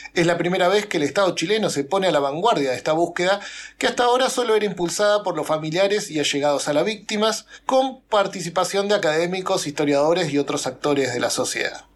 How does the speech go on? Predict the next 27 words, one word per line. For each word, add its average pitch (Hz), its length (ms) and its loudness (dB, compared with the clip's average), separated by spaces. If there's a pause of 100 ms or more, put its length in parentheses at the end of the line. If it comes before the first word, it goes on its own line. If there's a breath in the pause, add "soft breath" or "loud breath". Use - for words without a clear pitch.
(120)
De 160 100 2
acuerdo 196 320 2
a 190 40 4
las 180 160 0
investigaciones 170 560 -2
judiciales 214 840 0
y 160 120 0
otras 165 240 2
comisiones 143 500 0
investigativas 135 680 0
del 127 120 -2
Estado, 226 460 0 (460 loud breath)
se 269 200 0
calcula 240 480 2
que 196 100 -4
no 202 160 0
menos 233 240 0
de 175 120 2
tres 165 220 -2
mil 208 200 -2
doscientas 175 420 0
personas 202 480 0
fueron 160 240 0
asesinadas 180 880 0
o 147 240 0
hechas 151 260 0
desaparecer 143 760 0